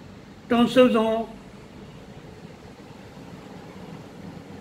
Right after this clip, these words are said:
सांस की तकलीफ हो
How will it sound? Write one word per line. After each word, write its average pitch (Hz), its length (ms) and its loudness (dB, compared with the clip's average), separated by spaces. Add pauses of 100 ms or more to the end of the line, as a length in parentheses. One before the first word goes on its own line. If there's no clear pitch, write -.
(1600)
सांस 233 440 6
की 247 180 4
तकलीफ 220 440 0
हो 214 280 2